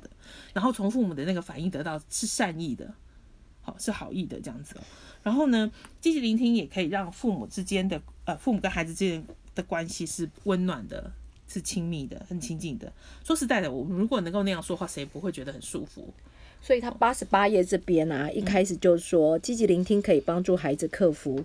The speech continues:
Speaker 2: 负面感受。
Speaker 1: 嗯，嗯，嗯。
Speaker 2: 就是刚刚细雨举的例子，还有那爬石头的例子，
Speaker 1: 嗯。
Speaker 2: 其实我们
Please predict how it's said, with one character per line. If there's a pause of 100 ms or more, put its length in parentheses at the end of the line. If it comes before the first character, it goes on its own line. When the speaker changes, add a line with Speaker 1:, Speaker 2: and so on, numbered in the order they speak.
(120)
Speaker 2:
负 (100)
面
感
受。
Speaker 1:
嗯，
嗯，
嗯。
Speaker 2:
就
是
刚
刚
细
雨
举
的
例
子，
还
有
那
爬
石
头
的
例
子，
Speaker 1:
嗯。
Speaker 2:
其
实
我
们